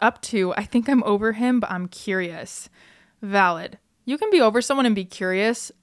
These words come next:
I get it. Curiosity kills the cat.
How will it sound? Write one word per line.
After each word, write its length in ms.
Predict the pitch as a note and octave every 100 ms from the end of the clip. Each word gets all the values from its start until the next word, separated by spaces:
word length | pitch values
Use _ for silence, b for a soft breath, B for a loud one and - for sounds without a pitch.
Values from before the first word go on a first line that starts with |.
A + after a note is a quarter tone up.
| _ -
I 120 | C#4+
get 180 | C4+ B3
it. 300 | C#4 C#4 _ _ _ _ -
Curiosity 680 | - C4+ D4 C#4+ C#4+ A#3 A3+
kills 340 | C4+ C4+ A3
the 80 | G3
cat. 420 | G3+ F#3+ D#3+